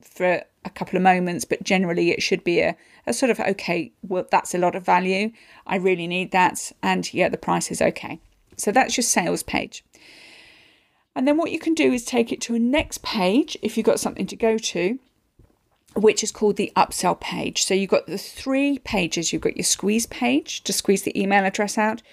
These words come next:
You have a sales page to give something of value for low cost that identifies your buyers. And then those people get taken through to an upsell page.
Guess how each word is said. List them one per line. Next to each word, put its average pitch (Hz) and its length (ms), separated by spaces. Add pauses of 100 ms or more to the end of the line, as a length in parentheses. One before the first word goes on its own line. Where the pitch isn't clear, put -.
(280)
You 202 100
have 190 160
a - 40
sales 285 500
page 226 680
to 208 100
give 190 160
something - 640
of 175 100
value 175 300
for - 160
low 175 240
cost - 380
that - 160
identifies 185 640
your 175 80
buyers. 180 440 (540)
And 208 80
then 214 140
those 247 220
people 294 420
get - 200
taken 202 360
through 185 200
to 185 320
an 190 160
upsell - 640 (300)
page. - 500